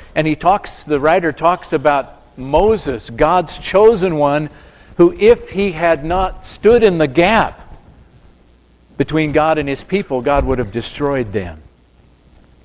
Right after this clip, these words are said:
But there's one last passage, and I want to close with this today, in Ezekiel chapter twenty-two. Because for me, it's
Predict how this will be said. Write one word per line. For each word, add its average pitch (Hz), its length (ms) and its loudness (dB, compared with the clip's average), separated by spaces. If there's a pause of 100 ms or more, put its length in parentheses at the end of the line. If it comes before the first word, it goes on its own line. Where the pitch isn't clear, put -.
(400)
But 143 140 -2
there's 147 160 4
one 185 220 2
last 185 300 0
passage, 147 440 0
and 127 80 -6
I 147 80 -2
want 165 160 0
to 117 40 -4
close 147 360 2
with 117 100 0
this 110 220 -4
today, 110 420 4 (680)
in 143 140 0
Ezekiel 117 640 4 (1080)
chapter 139 380 -2
twenty-two. 127 640 -6 (2250)
Because 135 440 2
for 143 160 6
me, 170 240 0
it's - 180 -4